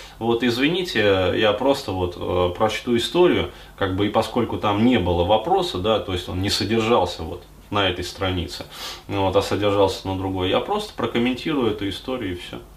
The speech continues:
То есть я даже отвечать не буду, ну, вот, на поставленные вопросы, поскольку я их просто не зачту. Вот так вот. Потому что, ну, ещё раз говорю,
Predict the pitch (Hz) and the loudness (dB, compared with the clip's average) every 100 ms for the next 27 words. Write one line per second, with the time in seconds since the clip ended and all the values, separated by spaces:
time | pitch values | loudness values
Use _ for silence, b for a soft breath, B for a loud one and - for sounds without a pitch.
0 | - B B B B B - - 104 - | -20 B B B B B -20 -8 -6 0
1 | 117 117 107 - 117 - 95 95 95 139 | 2 4 0 -2 -2 0 -2 -2 -2 0
2 | 123 95 82 85 95 92 82 82 87 95 | 0 2 2 0 -2 -2 -2 -4 -4 -2
3 | 92 90 90 - 113 110 98 90 87 87 | 0 0 -2 0 2 2 0 0 0 0
4 | 90 87 - 85 95 87 95 92 - 104 | -4 -4 -8 -8 -8 -4 -4 -4 -4 -6
5 | - 92 95 87 87 - - - - - | -4 -4 -4 -4 -6 -10 -14 -20 -20 -20
6 | - B B B B B - 90 90 85 | -20 B B B B B -18 -8 -6 -6
7 | 78 - - - - - B B B B | -10 -10 -20 -20 -20 -20 B B B B
8 | B - 110 123 120 127 127 135 127 117 | B -2 0 2 2 2 2 4 4 2
9 | 98 117 - 113 95 98 98 95 95 90 | 0 0 2 2 2 4 4 4 2 2
10 | 90 | 0